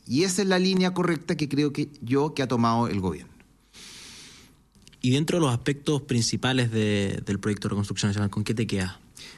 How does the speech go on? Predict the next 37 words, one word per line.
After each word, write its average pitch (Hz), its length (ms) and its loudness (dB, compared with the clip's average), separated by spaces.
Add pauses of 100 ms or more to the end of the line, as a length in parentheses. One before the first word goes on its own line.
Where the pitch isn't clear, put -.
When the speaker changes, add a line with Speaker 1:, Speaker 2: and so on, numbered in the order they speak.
Speaker 1:
Para 135 180 4
mí 254 280 4
el 254 100 2
principal 156 560 2
es 180 80 4
la 151 100 4
rebaja 131 320 2
del 131 120 2
impuesto 123 360 -2
a 113 60 2
las 104 180 2
empresas. 92 500 -4
Speaker 2:
Ya. - 120 -8 (420)
Speaker 1:
¿Ya? 101 400 0 (140)
Eh, 98 640 2
también 117 340 4
está 151 240 0
el 139 160 0
tema 139 360 2
de 127 120 4
la 107 560 4
reintegración 110 960 2
del 107 120 0
sistema 110 380 0
tributario, 123 560 0
¿cierto? 147 500 -4
Speaker 2:
Eso 160 180 2
también 185 260 4
se 180 140 -2
ha 160 80 2
planteado 131 360 0
como 120 140 2
uno 117 80 4
de - 20 2
los 117 80 -2
temas 120 160 0
principales. 95 560 -4